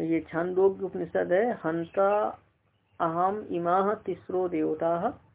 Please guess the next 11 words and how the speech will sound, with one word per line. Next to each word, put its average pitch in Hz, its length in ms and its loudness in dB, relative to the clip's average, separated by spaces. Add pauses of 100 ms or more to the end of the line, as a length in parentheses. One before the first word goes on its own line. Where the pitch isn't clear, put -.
(220)
अनेन 185 500 0
जीवेन 165 440 -2
आत्मना 180 680 -2
अनुप्रविश्य 165 840 -2
नाम 190 300 2
रूपे 202 300 0
व्याकरवाणी। 147 720 0 (1800)
देखिए 202 520 2
जी 190 260 0
यहाँ 175 320 -6
पर 214 480 -2